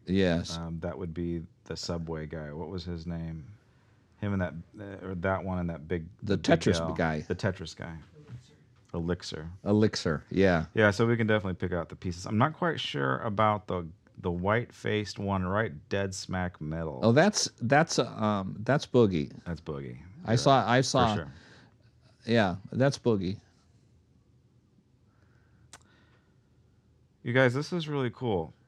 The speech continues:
Speaker 2: I mean, thank you for stretching us on something that we wouldn't have normally have gravitated to.
Speaker 1: And you know what? It's really interesting too that, that I, and I think L A has been leading the way in that.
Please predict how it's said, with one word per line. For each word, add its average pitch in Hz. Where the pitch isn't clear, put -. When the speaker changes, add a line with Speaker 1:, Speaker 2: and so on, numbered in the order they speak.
Speaker 2:
I 120
mean, 110
thank 120
you 127
for 127
stretching 110
us 90
on 87
something 90
that 87
we 87
wouldn't 92
have 82
normally 87
have 80
gravitated 85
to. 78
Speaker 1:
And 139
you 139
know 160
what? 147
It's 131
really 147
interesting 110
too 104
that, 110
that 95
I, 95
and 92
I 92
think 117
L 104
A 101
has 95
been 87
leading 95
the 85
way 92
in 87
that. 90